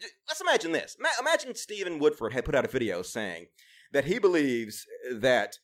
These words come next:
black people should be banned from competing against white people because they have an unfair advantage. Let's say he did it. Let's say, and let's say he, instead of showing the science behind it, he showed videos of Joe Rogan calling black people apes,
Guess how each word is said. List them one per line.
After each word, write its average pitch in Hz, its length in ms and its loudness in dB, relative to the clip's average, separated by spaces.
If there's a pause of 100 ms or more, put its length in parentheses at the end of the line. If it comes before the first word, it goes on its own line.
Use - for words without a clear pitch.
(100)
black 190 360 8
people 92 440 -6 (200)
should 160 240 -2
be 135 200 2
banned 131 440 2
from 117 140 -8
competing 135 220 -6
against 117 160 -6
white 143 260 -4
people 101 220 -4
because 104 180 -6
they 110 80 2
have 104 80 2
an 101 60 -2
unfair 104 200 -4
advantage. 90 500 -8 (220)
Let's 165 140 -6
say 160 120 4
he 143 60 4
did 113 140 0
it. 80 80 -12
Let's 180 160 -4
say, 226 220 2 (200)
and 185 60 -6
let's 233 140 2
say 214 120 0
he, 185 80 2
instead 190 220 2
of 185 80 -2
showing 175 240 4
the 117 60 -4
science 254 360 4
behind 165 340 4
it, 160 40 -8
he 180 80 -8
showed 156 320 6
videos 147 280 6
of 117 100 0
Joe 131 180 6
Rogan 123 540 4 (240)
calling 123 260 2
black 117 240 2
people 104 280 -2
apes, - 520 -2